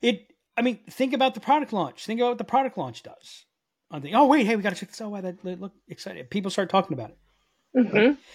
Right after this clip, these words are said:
Speaker 1: You know, the, you know, it, it's a thematic. It's, it's bringing things back. It's keeping things fresh. It's, you know, it's updating.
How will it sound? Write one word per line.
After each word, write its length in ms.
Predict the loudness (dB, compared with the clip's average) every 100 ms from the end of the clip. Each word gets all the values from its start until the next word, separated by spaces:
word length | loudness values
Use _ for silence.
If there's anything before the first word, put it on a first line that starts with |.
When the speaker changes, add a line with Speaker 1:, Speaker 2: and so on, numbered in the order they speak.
| -20 -20 -20 _ 0
Speaker 1:
You 180 | 2
know, 80 | 2
the, 180 | 2 -4 -6 _ _ -10
you 220 | -4 -4
know, 80 | 0
it, 140 | -2 0
it's 180 | 0 0
a 60 |
thematic. 500 | 0 2 4 2 -2
It's, 160 | -10 -10
it's 180 | -10 -4
bringing 380 | 0 2 0 0
things 300 | -2 -2 0
back. 360 | 2 2 -2
It's 140 | -10 -10
keeping 420 | -6 -2 -4 -2
things 300 | -2 -2 -4
fresh. 400 | -4 -4 -6 -16
It's, 200 | -18 _ -10
you 100 | -10
know, 140 | -8
it's 200 | -10 -4
updating. 540 | -4 0 0 0 -4